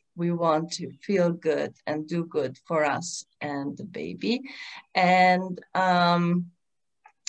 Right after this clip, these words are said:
I would also like to know, how can people work with you when, uh, we see this very inspirational interview now, and, uh, now in times of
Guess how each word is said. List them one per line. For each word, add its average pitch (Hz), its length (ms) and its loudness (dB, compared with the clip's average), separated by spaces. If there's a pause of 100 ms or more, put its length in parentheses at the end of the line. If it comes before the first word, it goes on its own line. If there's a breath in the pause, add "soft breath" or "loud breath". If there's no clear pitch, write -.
(140)
I 190 160 8
would 262 240 2
also 214 800 6
like 220 540 4
to 240 140 0
know, 196 420 4
how 233 480 4
can 247 340 2
people 247 400 2
work 220 340 4
with 220 320 0
you 143 240 -2
when, 165 840 -2
uh, 71 540 -6 (300)
we 175 540 -2
see 247 380 0
this 190 420 0
very 185 340 4
inspirational 190 760 0
interview 220 680 0
now, 185 640 6 (480 loud breath)
and, 180 600 4
uh, 160 800 4
now 185 380 6
in 208 120 4
times 196 460 2
of - 180 -2